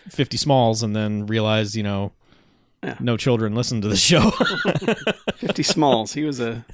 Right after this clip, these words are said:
Speaker 2: he was a good
Speaker 1: Fifty
Speaker 2: rapper.
Speaker 1: Fifty Smalls.
Speaker 2: He was a good rapper.
Speaker 1: <laughs>
Speaker 2: I liked him.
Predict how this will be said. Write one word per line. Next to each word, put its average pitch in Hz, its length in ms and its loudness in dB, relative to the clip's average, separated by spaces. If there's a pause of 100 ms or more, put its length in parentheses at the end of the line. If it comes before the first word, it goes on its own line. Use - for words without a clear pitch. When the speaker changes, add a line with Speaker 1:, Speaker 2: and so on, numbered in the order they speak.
(100)
Speaker 2:
he - 40 0
was 147 100 -6
a - 20 -12
good 143 140 2
Speaker 1:
Fifty 127 80 6
Speaker 2:
rapper. 127 340 2
Speaker 1:
Fifty - 440 -2
Smalls. - 520 -2
Speaker 2:
He 165 80 4
was 160 100 6
a 160 40 -4
good 160 140 2
rapper. 127 400 2 (220)
Speaker 1:
<laughs> - 160 -20
Speaker 2:
I 139 200 -4
liked 127 260 0
him. 107 100 -10